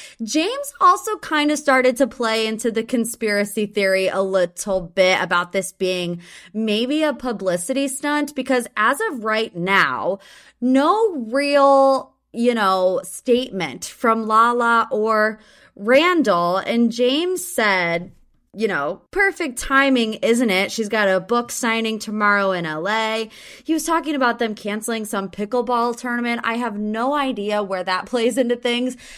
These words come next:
And what are these people's obsession with pickleball? I truly do not understand. But, you know, he did say, "Uh, the timing, the timing of it is kind of questionable." So, uh, T B D on that. There was also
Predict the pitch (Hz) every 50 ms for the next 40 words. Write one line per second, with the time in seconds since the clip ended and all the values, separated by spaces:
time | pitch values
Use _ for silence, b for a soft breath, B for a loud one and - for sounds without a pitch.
0 | B B 254 254 247 220 196 196 220 233 269 311 330 330 - _ _ _ - 233
1 | 254 269 269 269 262 240 240 - 262 262 262 254 247 247 233 233 - 190 185 170
2 | - 214 196 214 202 - 220 208 196 180 175 180 - - 247 247 247 208 170 170
3 | 151 143 135 131 - - - 202 196 - - 269 262 247 240 233 226 220 208 190
4 | 180 175 175 170 170 160 - - - 170 156 156 160 - B B B B B B
5 | B B 277 294 269 226 226 240 233 - - - - - - 233 240 240 240 233
6 | 233 262 285 247 269 302 311 254 - - - 349 320 285 269 269 - 269 302 311
7 | 320 311 277 302 - 277 339 359 359 339 339 311 - - 220 262 262 262 285 349
8 | 370 370 349 320 277 262 247 240 233 233 233 233 233 226 208 202 - - - 240
9 | 254 262 262 262 254 262 - - 254 247 247 - - 226 196 190 180 180 180 175
10 | 175 175 175 - - 202 190 185 180 180 180 180 175 175 B B B B B B
11 | B - 185 190 185 185 196 190 - - 330 339 320 294 277 240 233 226 202 185
12 | 180 180 180 170 165 160 - 233 277 311 330 294 - - 240 240 294 - -